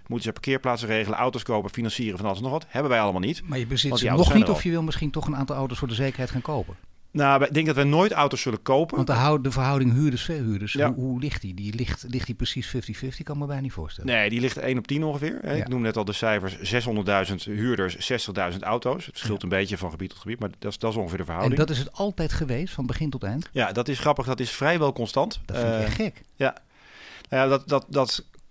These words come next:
Speaker 1: komt kennelijk dat er een soort evenwicht ontstaat in, in, in een wijk. Want uiteindelijk is dit een spel wat zich afspeelt in wijken van steden, eh, tussen huurders en verhuurders. Het heeft te maken met hoe vaak wil iemand zijn auto huren en hoe vaak wil iemand huren.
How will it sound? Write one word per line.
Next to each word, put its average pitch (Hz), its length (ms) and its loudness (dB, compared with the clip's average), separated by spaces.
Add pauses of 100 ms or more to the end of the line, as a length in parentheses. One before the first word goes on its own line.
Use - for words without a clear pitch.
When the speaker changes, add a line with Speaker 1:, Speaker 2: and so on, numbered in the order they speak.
(160)
Speaker 1:
komt 170 240 0
kennelijk 127 300 2
dat 127 100 2
er 117 60 -4
een 120 60 -2
soort 123 200 -2
evenwicht 147 400 0
ontstaat 107 580 -2
in, 110 240 -4
in, 107 220 -2
in 107 140 -2
een 101 120 2
wijk. 107 300 2
Want - 20 -16 (160)
uiteindelijk 104 200 0
is 95 60 -6
dit 104 100 -4
een 98 60 -6
spel 107 280 -2
wat 92 140 -2
zich 98 120 -8
afspeelt 104 320 -4
in 92 120 -4
wijken 101 380 0
van 90 160 -6
steden, 120 500 -2
eh, 107 260 -2
tussen 104 360 -4
huurders 117 280 0
en 104 100 -2
verhuurders. 101 280 0
Het 98 100 -4
heeft 113 120 -2
te 120 60 -4
maken 110 220 0
met 98 100 -2
hoe 113 140 -2
vaak 110 200 2
wil 107 80 -4
iemand 110 220 -2
zijn 98 120 -6
auto 110 240 -2
huren 98 180 -2
en 92 60 -4
hoe 104 100 -2
vaak 107 180 0
wil 92 100 -6
iemand 98 220 -4
huren. 139 360 -4